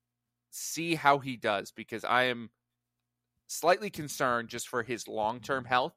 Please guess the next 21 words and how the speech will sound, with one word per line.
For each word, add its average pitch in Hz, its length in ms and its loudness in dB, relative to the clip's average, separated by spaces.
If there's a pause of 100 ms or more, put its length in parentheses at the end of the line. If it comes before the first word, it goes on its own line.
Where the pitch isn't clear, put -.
that 110 160 -14
they 117 100 0
are 104 120 -2
rushing 107 340 -4
him 110 160 -10
back 104 320 0
a 120 60 -10
little 113 160 -6
too - 160 -14
quick, 117 280 -6
or 123 80 -2
he 123 220 -6
is 110 160 -6 (320)
rushing 135 440 0
himself 117 760 0
back 135 360 6 (300)
a 135 60 -4
little 147 180 -2
too 143 220 -6
quick. - 400 -2 (260)
But 135 140 0